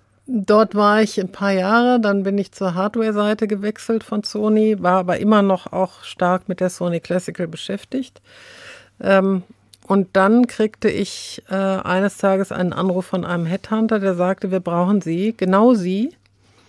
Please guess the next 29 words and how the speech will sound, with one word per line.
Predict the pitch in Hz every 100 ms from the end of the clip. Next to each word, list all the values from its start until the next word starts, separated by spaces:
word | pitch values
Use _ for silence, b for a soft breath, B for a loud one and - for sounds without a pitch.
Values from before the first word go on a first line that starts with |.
| B B B B -
Ich | 190 -
bin | 233 220
hier | 214
beschäftigt | 202 - 208 - 202 190 _
bei, | 180 175 175 175 -
ähm, | 175 170 170 170 165 _ _
der | - 170
Suche | 180 202 196
nach | 175 160
einem, | - 175 170 165 165 B B B B
nach | 175 156
einer | 175 175
Person, | - 175 170 202 240 262 269 B B B -
die | 190
die | 185
Energiewirtschaft | 170 180 170 202 233 233 - 220 208 - - - b b
an | - 180
den | 185 175
Markt | 170 175 - -
heranführen | 165 147 143 - - 165
kann, | - - - -
weil | - 160
Sie | 220 220
arbeiten | 180 180 175 180
jetzt | 175 -
in | 165
einem | 156 160
marktorientierten | 170 185 - 175 165 - 165 -
Unternehmen.“ | - 151 156 156 151 156